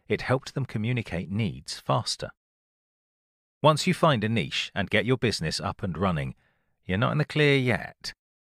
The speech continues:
Success brings its own challenges. Deciding how best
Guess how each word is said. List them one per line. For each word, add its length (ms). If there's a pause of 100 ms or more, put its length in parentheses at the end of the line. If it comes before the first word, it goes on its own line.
(220)
Success 680
brings 380
its 180
own 280
challenges. 760 (760)
Deciding 520
how 300
best 420